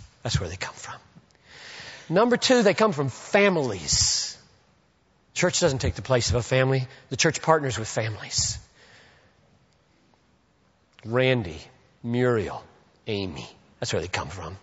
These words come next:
Grandparents. Thirdly, they come from a web of relationships like you people.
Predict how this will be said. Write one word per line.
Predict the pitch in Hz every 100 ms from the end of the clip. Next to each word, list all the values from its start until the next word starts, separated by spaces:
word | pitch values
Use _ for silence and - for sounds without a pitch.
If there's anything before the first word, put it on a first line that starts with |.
| -
Grandparents. | 120 110 92 - - - - - - - _ _ _ _ _ _ _ _ _ _ _ _ _ _ - - - - -
Thirdly, | - 196 226 262 247 - -
they | 175
come | 160 - 214
from | 180
a |
web | 143 147 208 196
of | 139
relationships | 147 147 151 135 123 131 - -
like | 131 -
you | 135
people. | - - - - -